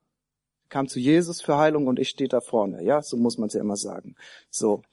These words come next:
Und ihr ganzes Gesicht war übersät, schorfartig Neurodermitis, also verkrustete Haut, Salbe, sah wirklich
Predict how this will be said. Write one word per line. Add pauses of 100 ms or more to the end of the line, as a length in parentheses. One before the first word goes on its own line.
(760)
Und
ihr
ganzes
Gesicht
war
übersät,
schorfartig
Neurodermitis,
also
verkrustete
Haut,
Salbe, (300)
sah (380)
wirklich